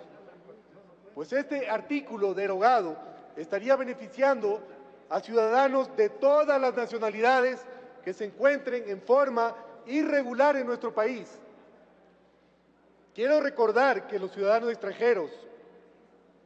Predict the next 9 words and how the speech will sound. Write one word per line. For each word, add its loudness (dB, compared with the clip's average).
saben 2
de 0
antemano, -2
a -10
su -16
ingreso 0
a -6
nuestro -10
país, -4